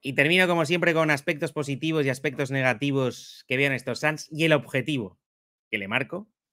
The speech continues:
Eh, en cuanto a aspectos positivos, em, el Big Three diferencial, ¿no? Si es que a Kevin Durant y a Devin Booker le sumas a Bradley Beal, y si Bradley Beal cae de pie,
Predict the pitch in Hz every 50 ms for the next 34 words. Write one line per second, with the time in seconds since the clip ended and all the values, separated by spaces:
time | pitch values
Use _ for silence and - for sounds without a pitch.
0 | _ _ _ _ _ _ - 123 120 120 120 113 110 120 123 123 131 131 - -
1 | 185 214 208 - 175 151 123 95 - 92 73 - _ - - - - - _ _
2 | _ - 123 120 117 117 113 113 110 107 107 104 101 95 90 - _ _ - -
3 | _ _ _ _ _ _ - - 127 127 135 160 143 - - 143 139 123 113 -
4 | 110 101 95 - 113 117 110 95 87 92 113 127 135 135 - - 113 113 110 107
5 | 107 107 110 120 117 - - 135 135 127 - - _ _ _ _ _ - _ _
6 | _ _ _ _ _ _ _ _ _ _ _ _ _ 131 131 127 147 143 143 143
7 | 139 131 135 139 139 123 104 90 - - - _ _ _ _ _ _ - 131 131
8 | 131 135 135 135 135 131 139 143 - - 107 92 - _ _ _ _ - 117 -
9 | - 147 139 131 127 120 117 123 131 131 131 131 127 135 135 139 139 - _ _
10 | _ _ _ _ _ - 139 120 139 131 135 147 156 160 160 160 160 147 120 110
11 | - 139 147 151 147 143 135 139 147 147 147 147 170 190 -